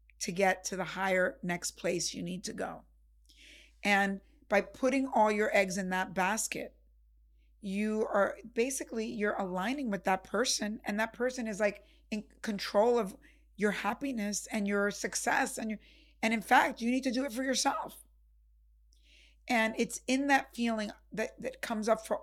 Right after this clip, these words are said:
all of us with a Prince Charming, whether it's a mate or a boss, or where, where that, that feeling that comes up that it's like, "I will never let this happen to me again." And that's a very good thing when that comes up. "I will never let this happen to me again,"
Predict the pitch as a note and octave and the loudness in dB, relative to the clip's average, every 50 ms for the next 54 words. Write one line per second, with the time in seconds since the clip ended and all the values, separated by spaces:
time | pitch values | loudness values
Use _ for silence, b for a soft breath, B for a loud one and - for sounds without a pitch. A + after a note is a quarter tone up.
0 | - - G3+ G3+ G3+ G#3 G#3 G#3 F3+ F#3 F#3 F3+ - - - G3 G3 F#3 F3+ F#3 | 0 2 4 6 6 6 4 2 0 0 -2 -2 -4 -6 -4 -4 -2 -2 -2 -4
1 | - - G3+ G3 F3 - - - G#3 F#3+ F#3+ F3+ F3 F3 F3 - - E4+ A3 F#3 | -4 -6 -6 -4 -4 -4 -4 -2 -2 0 0 -2 -2 -4 -6 -8 -4 0 0 2
2 | F3+ F#3+ F#3+ F#3 - F#3+ F3 F3 F3+ F#3 F#3+ G3 G3+ - - b b b b b | 2 2 -2 -2 -4 -4 -4 -2 -2 -2 -2 -2 -4 -6 -8 b b b b b
3 | F#3 F#3 F3+ F3 F3 G3+ F3+ F#3 F3 - G#3 F3+ - b b b b b b b | 2 2 2 4 2 2 2 2 2 0 -2 -4 -4 b b b b b b b
4 | b b b _ _ _ _ _ _ _ - - - G#3 G#3 - - G3 - - | b b b _ _ _ _ _ _ _ -18 -6 -2 -2 -2 0 0 -4 -4 0
5 | A3+ G#3 - - - G#3 G3+ - - - A3+ A#3 B3 B3+ B3 A#3 A#3+ A#3 - G#3+ | 0 -2 -2 0 -2 -4 -4 -4 -6 -4 -2 0 2 2 0 0 -2 -4 -4 -4
6 | G#3 F#3+ G#3+ A3 A3 - A3 G3 G3+ - A3 G3+ - - - A#3+ C4 A#3+ A3+ G#3+ | -2 0 0 0 0 0 -2 -2 -2 -2 -2 -4 -4 -4 -4 -2 -2 0 -2 -2
7 | G3+ G3+ G3 G3 G#3 A3 A3 G3 A#3 A#3+ A#3 A3 G3+ F#3 - - G3+ - - F#3+ | -2 -4 -4 -4 -2 -2 -2 -2 -4 -4 -4 -2 -4 -4 -4 -6 -8 -6 -4 -6
8 | F3+ - - F#3+ F#3+ - - - - - - D#3 D#3 - - - - _ _ _ | -6 -6 -6 -10 -10 -10 -10 -12 -12 -14 -14 -14 -14 -16 -16 -18 -20 _ _ _
9 | _ _ _ _ _ _ _ _ _ _ _ _ _ _ - _ _ _ - - | _ _ _ _ _ _ _ _ _ _ _ _ _ _ -20 _ _ _ -10 -6
10 | F#3+ F3+ F3+ F3 - F3+ D#3+ D#3 F3+ F3+ F#3 G3 G3+ F#3 G3+ F3+ F3 - - G3 | -2 -2 -2 -2 -2 -4 0 2 4 4 6 4 4 2 2 -2 -2 -2 -4 -2
11 | F#3 F#3 F3+ F3 F3 F3 - - F3 - E3+ E3 E3 F3 - - - B B B | -2 -2 -2 -2 -4 -4 -6 -8 -8 -8 -6 -6 -6 -6 -6 -8 -14 B B B
12 | B B B F#3+ F#3 F#3 F#3+ F#3+ F#3 F#3 F#3+ G3 G3+ F#3+ G#3 A3 G#3 G3+ G3 - | B B B 0 0 2 2 0 0 2 4 4 4 4 4 2 2 2 0 -2
13 | - - - _ _ _ _ _ _ _ _ - G3 F#3+ F3 - G#3+ G#3 G3 G#3 | -4 -6 -12 _ _ _ _ _ _ _ _ -8 -6 -6 -6 -2 -2 -2 -2 -2
14 | A3 G#3+ G#3 G#3+ A3 G3 F#3+ F#3 F3+ F3+ F#3+ F#3 F3+ - A#3+ | -4 -6 -6 -4 -4 -2 -2 -2 -2 -2 -2 -2 -4 -6 -10